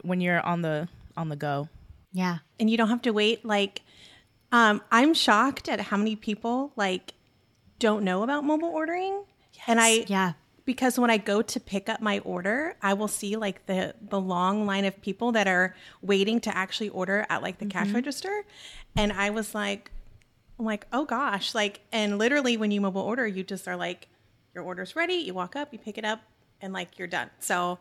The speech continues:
Speaker 3: such a time saver too.
Speaker 2: It totally is.
Speaker 1: Absolutely.
Speaker 2: So that's one option for dining, uh, quick service, just like the name, quick, easy to get. The next is table service. Becca, do you wanna share a little bit about how that works?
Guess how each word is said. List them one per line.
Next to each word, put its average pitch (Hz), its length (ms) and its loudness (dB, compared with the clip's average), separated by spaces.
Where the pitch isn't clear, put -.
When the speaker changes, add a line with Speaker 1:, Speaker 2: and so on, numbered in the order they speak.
Speaker 3:
such 262 180 -6
a 285 40 -6
time 196 300 -8
saver 165 280 -10
too. - 340 -12
Speaker 2:
It 202 260 0
totally 165 480 0
is. 147 220 -4
Speaker 1:
Absolutely. 156 240 -10
Speaker 2:
So - 160 0
that's 330 220 4
one 285 200 6
option 240 360 6
for 220 120 4
dining, 175 520 2
uh, 170 260 0
quick 208 220 -2
service, 190 460 0
just 180 220 0
like 180 200 0
the 180 80 0
name, 165 340 0
quick, 185 400 -4
easy 180 320 0
to 165 80 -2
get. 170 240 2
The 202 80 0
next 190 320 -2
is 415 140 -2
table 175 360 -4
service. 165 400 -6
Becca, 226 300 -4
do 233 60 -2
you 226 80 -2
wanna 226 140 0
share 220 180 -2
a 214 60 0
little 208 200 -4
bit 208 100 -6
about 196 360 -2
how 208 140 -6
that 196 140 -2
works? - 420 -6